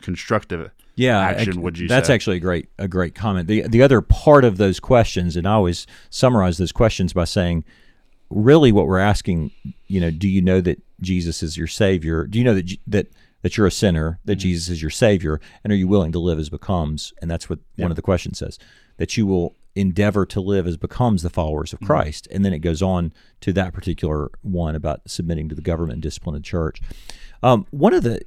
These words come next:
Speaker 2: w-, we talk about, when we talk about discipline, we're, we're actually talking about two kinds of discipline that exist in the church.
Speaker 1: Mm-hmm.
Speaker 2: One is, um, corrective discipline, and that's
Speaker 1: Mm-hmm.
Speaker 2: kind of what you've just alluded to,
Speaker 1: Mm-hmm.
Speaker 2: right? If, if you go off the rails, there's going to be an elder of the church that says, "Hey, Michael,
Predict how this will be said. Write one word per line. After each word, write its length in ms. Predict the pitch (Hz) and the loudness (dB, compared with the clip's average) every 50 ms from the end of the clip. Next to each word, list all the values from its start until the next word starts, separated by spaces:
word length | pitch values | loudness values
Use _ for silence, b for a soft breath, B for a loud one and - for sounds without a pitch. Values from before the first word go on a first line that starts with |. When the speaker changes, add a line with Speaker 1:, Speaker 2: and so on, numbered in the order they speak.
| - - - - _ - | -14 -16 -18 -20 _ -16
Speaker 2:
w-, 160 | - 123 - - | -14 -12 -10 -2
we 100 | 135 139 | -2 -2
talk 260 | - - 170 196 208 | 2 6 6 6 6
about, 240 | - 151 123 - - 107 | 6 4 2 2 0 -2
when 120 | 113 123 | -2 -2
we 80 | 120 110 | 0 0
talk 120 | - 160 | 0 2
about 200 | 147 139 - 90 | 2 2 0 0
discipline, 640 | 92 107 104 - - 135 - - 139 135 131 123 120 b b b b b | -2 -2 0 0 -2 -2 -2 -2 -4 -4 -4 -8 -12 b b b b b
we're, 200 | - 113 113 - | -2 0 0 0
we're 160 | - 120 123 147 | 0 0 2 2
actually 240 | 180 - - - 104 | 2 2 0 -4 0
talking 220 | - 127 123 113 | 2 2 2 4
about 120 | 101 87 - | 2 0 -2
two 180 | - - 127 117 | -2 0 0 0
kinds 420 | - - 113 101 98 95 90 - | 0 -2 -2 -2 0 -2 -2 -4
of 100 | 85 73 | -4 -6
discipline 420 | 71 82 82 - - - - 104 98 | -4 -6 -6 -6 -8 -6 -4 -2 -2
that 100 | 92 85 | -2 -2
exist 320 | 85 80 90 87 82 - - | -4 -6 -6 -6 -6 -6 -10
in 60 | 82 | -12
the 40 | 78 | -12
church. 280 | - - 95 85 82 - | -8 -6 -4 -4 -4 -6
Speaker 1:
Mm-hmm. 100 | 98 110 | -6 -4
Speaker 2:
One 240 | 117 156 170 156 | -4 -2 -2 -2
is, 260 | 120 101 92 90 - - b b b b b b b b - | -2 -2 -2 -2 -6 -10 b b b b b b b b -6
um, 340 | - 101 95 87 80 76 - - | -2 -2 -2 -2 -4 -6 -10 -8
corrective 540 | - - 131 101 101 101 98 - - 90 78 | -2 -2 0 2 2 0 0 -2 -6 -8 -6
discipline, 380 | 85 87 82 - - - 87 85 | -4 -6 -6 -6 -8 -8 -8 -6
and 100 | 87 98 | -4 -4
that's 140 | 104 92 | -4 -4
Speaker 1:
Mm-hmm. 60 | 85 - | -2 0
Speaker 2:
kind 100 | 120 101 | 0 2
of 60 | 87 | 4
what 180 | 90 87 - - | 2 2 2 0
you've 140 | 95 85 78 | -4 -4 -4
just 220 | 82 80 - - | -6 -8 -6 -6
alluded 320 | 82 78 80 78 76 101 95 | -6 -4 -4 -4 -4 -4 -4
to, 80 | 90 | -4
Speaker 1:
Mm-hmm. 100 | 80 78 | -2 -2
Speaker 2:
right? 160 | 85 87 87 - B B B B B B - | -2 -2 -4 -4 B B B B B B -2
If, 240 | 113 104 - - - | -2 -2 0 -2 -6
if 240 | - 110 95 - - - | -4 -4 -4 -4 -4 -12
you 260 | 95 87 95 120 143 | -10 -4 0 0 2
go 280 | 143 151 139 127 101 - | 4 6 6 6 6 4
off 240 | 110 107 98 - - | 2 0 0 -2 -4
the 100 | - 90 | -4 -4
rails, 580 | 82 87 90 87 90 85 85 82 80 82 78 - | -2 0 0 0 0 0 -2 -2 -4 -8 -6 -4
there's 200 | 107 107 107 - | -2 -2 -2 -2
going 180 | - 110 107 98 | -2 -2 -2 -2
to 60 | 98 | -2
be 140 | 90 98 92 | -2 -2 -2
an 80 | 87 76 | -2 -2
elder 320 | 69 95 92 92 95 90 | -2 -2 -2 0 0 0
of 60 | 85 | 0
the 80 | 76 76 | -2 -4
church 340 | - - 98 87 82 - - | -4 -2 -2 -2 -2 -4 -8
that 80 | 78 69 | -12 -12
says, 180 | - 87 85 | -10 -10 -10
"Hey, 100 | - 113 | -8 -6
Michael, 440 | 92 92 101 104 101 - 92 85 - | -4 -2 -2 -2 -2 -2 -4 -6 -6